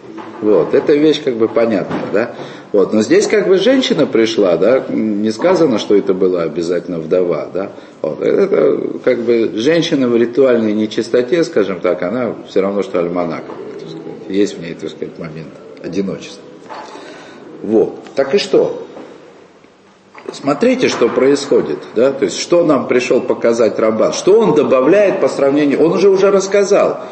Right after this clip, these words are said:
что взыскивают с праведников, да, в этом мире за их грехи, с-, с-, взыскивают по всей строгости. Что он добавляет этой истории? А вот что добавляет.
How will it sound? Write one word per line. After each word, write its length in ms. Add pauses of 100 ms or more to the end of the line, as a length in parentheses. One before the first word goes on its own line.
(180)
что 220
взыскивают 720
с 40
праведников, 880 (140)
да, 100
в 140
этом 340
мире 320
за 140
их 240
грехи, 420 (180)
с-, 160
с-, 360
взыскивают 600
по 100
всей 220
строгости. 640 (340)
Что 200
он 140
добавляет 640
этой 300
истории? 480 (600)
А 120
вот 220
что 180
добавляет. 680